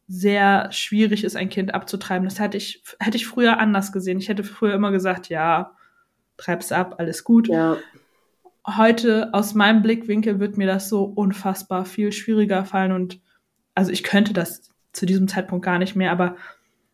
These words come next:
Speaker 1: ähm,
Speaker 2: Du bist jetzt aber zu dem Zeitpunkt halt auch keine sechzehn mehr, ne?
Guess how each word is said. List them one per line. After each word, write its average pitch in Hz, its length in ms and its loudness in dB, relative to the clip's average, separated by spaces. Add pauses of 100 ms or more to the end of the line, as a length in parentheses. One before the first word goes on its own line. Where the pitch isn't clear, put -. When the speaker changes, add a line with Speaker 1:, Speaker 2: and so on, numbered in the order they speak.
(180)
Speaker 1:
ähm, 180 180 4
Speaker 2:
Du 175 40 4
bist 175 160 2
jetzt 147 160 0
aber 143 160 2
zu 143 120 -4
dem 139 220 2
Zeitpunkt 143 460 -2
halt 139 120 -4
auch 139 120 -4
keine 127 260 -2
sechzehn 135 460 -4
mehr, 117 140 -6
ne? 151 160 -6